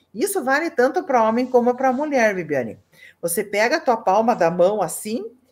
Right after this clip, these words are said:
vê o tamanho, esse é o tamanho do bifinho que você deve comer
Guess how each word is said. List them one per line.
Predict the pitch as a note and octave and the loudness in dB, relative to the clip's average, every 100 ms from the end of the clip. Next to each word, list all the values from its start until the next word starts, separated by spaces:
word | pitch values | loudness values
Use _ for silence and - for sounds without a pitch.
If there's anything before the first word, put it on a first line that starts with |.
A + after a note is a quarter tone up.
| _ _ | _ _
vê | D3+ A3+ | 2 4
o | F4 | 4
tamanho, | G4 C#4 G3+ G#3 C#4 G#4+ C5+ D5 _ _ _ _ - | 4 0 0 2 2 2 -2 -4 _ _ _ _ -4
esse | A#3+ C4 F4+ F#4+ | 2 4 4 0
é | |
o | G4 | -2
tamanho | G4 F4+ E4 E4+ F#4 | -2 -2 -2 -4 -2
do | F4 | -2
bifinho | C#4 E4 - - B3+ D#4 F4+ | 0 0 0 -6 -6 -6 -6
que | F4+ | -6
você | E4 E4+ | -6 -4
deve | D4 D4 D4+ | -2 -2 -2
comer | D4+ D4+ C4 C#4 - | -6 -2 0 -2 -4